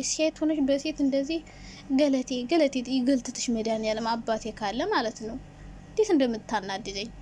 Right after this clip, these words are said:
እና ደግሞ፣ እ፣ አላዛር፣ አይ አላዛር ራስን ልታጠፋ ነው? ውይ ወንድሜ አይዞ። ትንሱ ለምንድን ነው የማትቀበዩ? እንዴ ልጁ እኮ ራሱ ነው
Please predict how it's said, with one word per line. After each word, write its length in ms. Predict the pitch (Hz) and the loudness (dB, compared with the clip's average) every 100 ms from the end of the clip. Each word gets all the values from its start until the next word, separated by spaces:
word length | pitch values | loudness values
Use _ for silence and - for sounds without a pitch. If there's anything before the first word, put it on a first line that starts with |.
| - - - | -16 -16 -4
እና 140 | 370 403 392 | 2 4 4
ደግሞ፣ 260 | 359 285 269 370 - - - - | 4 4 2 2 -2 -18 -18 -16
እ፣ 140 | - 240 240 | -4 0 4
አላዛር፣ 520 | 277 285 240 208 - - - - - - - | 4 2 0 -4 -6 -14 -18 -18 -18 -18 -4
አይ 160 | 359 285 226 | -2 -2 -4
አላዛር 920 | 220 214 - - 214 214 226 247 403 - - - - - 554 | -8 -10 -10 -8 -8 -8 -8 0 -2 -2 -16 -18 -18 -6 2
ራስን 400 | 571 539 523 508 | 2 4 2 2
ልታጠፋ 540 | 494 - 523 508 494 508 | 2 2 2 2 0 0
ነው? 140 | 494 523 - - - - - - - - 381 269 254 | 0 -4 -8 -18 -20 -20 -20 -20 -4 6 6 6 2
ውይ 180 | 277 381 - - | 0 0 -2 -6
ወንድሜ 420 | 285 254 233 233 233 262 - - - - - | 0 0 0 -2 -2 -4 -8 -20 -18 -16 -2
አይዞ። 280 | 370 359 285 269 247 - - - - | 0 2 2 0 0 -10 -20 -18 -2
ትንሱ 220 | 427 427 403 | 0 2 4
ለምንድን 300 | 415 415 381 | 4 2 2
ነው 80 | |
የማትቀበዩ? 680 | 349 330 - 277 262 240 254 220 240 - - | 2 2 -2 -6 -4 -2 0 0 -4 -14 -16
እንዴ 140 | - - 277 | -12 -4 2
ልጁ 200 | 311 339 359 | 4 4 0
እኮ 140 | - 381 | 0 2
ራሱ 220 | 330 320 | 2 0
ነው 120 | 359 | 0